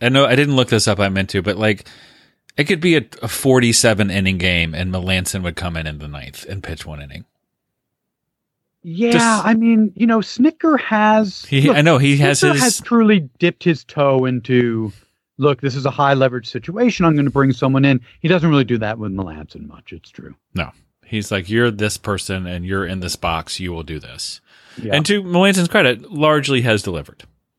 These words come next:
Speaker 2: Yep. And I mean, but seriously, looked so good today. Um, right. Nothing happens in the bottom of the ninth after Freeman's walk, because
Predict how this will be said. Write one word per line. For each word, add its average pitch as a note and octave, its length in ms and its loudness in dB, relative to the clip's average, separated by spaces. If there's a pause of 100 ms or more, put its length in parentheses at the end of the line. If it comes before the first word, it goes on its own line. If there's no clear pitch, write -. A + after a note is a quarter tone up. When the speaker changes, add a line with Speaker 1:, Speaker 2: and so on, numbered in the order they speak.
(240)
Speaker 2:
Yep. B2 220 0 (360)
And B2+ 280 -4 (240)
I D3+ 100 2
mean, C#3+ 200 4
but C#3+ 240 -2
seriously, C3 380 -4
looked A#2+ 400 0
so C3 460 -2
good E2 260 -14
today. - 380 -20 (880)
Um, C3+ 560 -2 (1300)
right. F3+ 300 2
Nothing F3 300 0
happens E3+ 380 -2
in D3+ 80 -8
the C#3+ 80 -6
bottom C#3+ 300 0
of C3 60 -6
the C3+ 60 -6
ninth G#3 300 0
after C#3 300 -4
Freeman's C3+ 440 -6
walk, D#3 520 -4
because B2+ 420 -2